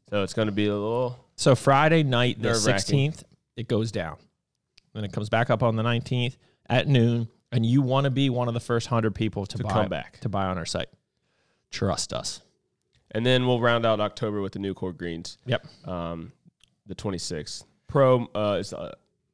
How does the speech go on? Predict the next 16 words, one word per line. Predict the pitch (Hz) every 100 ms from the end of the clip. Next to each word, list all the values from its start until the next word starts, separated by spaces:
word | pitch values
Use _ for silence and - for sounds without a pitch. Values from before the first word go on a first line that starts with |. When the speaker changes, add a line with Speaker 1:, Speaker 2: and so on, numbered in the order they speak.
| _ _
Speaker 1:
November | 110 117 98
the | 85
second, | - - 95 -
Speaker 2:
And | 110
then | 123
you | 127
Speaker 1:
so. | 123
Speaker 2:
can | 120
sneak, | - 131 135 - - _ _ _ - -
in | 131
theory, | 127 - 139 151 175 185
right | 156 160
now | 143 131
we're | 123
shooting | 113 131 131
for | 135 - 123